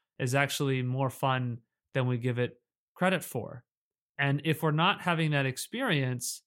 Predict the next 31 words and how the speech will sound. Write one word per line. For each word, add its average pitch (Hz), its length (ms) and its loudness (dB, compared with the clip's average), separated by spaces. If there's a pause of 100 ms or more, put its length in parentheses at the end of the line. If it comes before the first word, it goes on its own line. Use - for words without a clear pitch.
(220)
then 143 160 2
I 139 100 4
would 139 120 0
say, 143 180 0
well, 143 280 4
we're 135 100 0
not 143 220 0
really 139 220 2
in 131 120 0
that 131 240 -4
feel-good 127 440 -2
place. 135 500 0 (360)
And 127 160 0
when, 131 120 2
if - 140 -8
we're 147 60 0
not 151 240 4
in 156 120 2
that 135 180 0
space, 127 580 -2 (320)
then 143 80 2
we 135 140 2
can't 139 260 -2
really 127 400 -2
improvise. 127 800 -4 (320)
Giant 165 400 4
steps - 640 0 (420)
is 147 200 2
challenging 147 840 2
and 139 120 -2
difficult. 147 640 -2